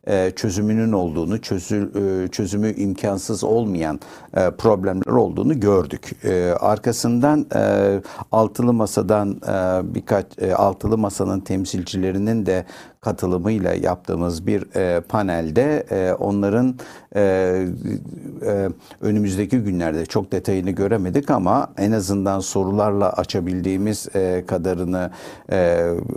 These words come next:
anlayabildik, görebildik. E, son derece de kapsamlı bir,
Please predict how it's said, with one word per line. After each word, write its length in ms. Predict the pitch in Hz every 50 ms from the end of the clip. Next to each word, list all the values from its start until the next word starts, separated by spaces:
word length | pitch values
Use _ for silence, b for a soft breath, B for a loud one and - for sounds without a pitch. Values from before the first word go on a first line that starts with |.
| - -
anlayabildik, 880 | - - 95 92 87 87 87 85 82 78 76 80 78 80 95 104 - -
görebildik. 760 | - 87 82 87 82 76 78 78 78 82 131 139 139 - -
E, 260 | 98 98 95 92 92
son 300 | 90 90 - 127 131 127
derece 360 | 110 104 95 92 87 90 92 92
de 80 | 95
kapsamlı 680 | - - - 98 - - - 101 95 101 101 110 104 92
bir, 240 | 95 98 95 90